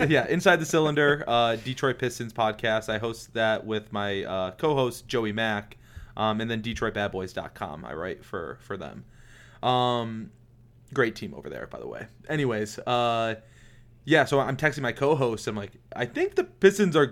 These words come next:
gonna get Blake Griffin." And then all of a sudden it happened, and I was just,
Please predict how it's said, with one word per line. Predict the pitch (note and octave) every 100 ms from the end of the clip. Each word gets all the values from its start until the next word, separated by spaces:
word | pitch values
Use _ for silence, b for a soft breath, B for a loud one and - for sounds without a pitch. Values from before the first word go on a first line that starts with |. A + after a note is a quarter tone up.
| -
gonna | D3+ C#3 B2
get | G#2+ B2 -
Blake | G#2 G#2
Griffin." | - - - - -
And | B2+ B2+
then | B2+ B2 A#2+
all | C#3+
of | C3+
a |
sudden | C3 C3+ A#2+
it | G#2+
happened, | G2+ B2 A#2+ F#2+ F#2+
and | F#2
I |
was | F#2
just, | - G#2+ -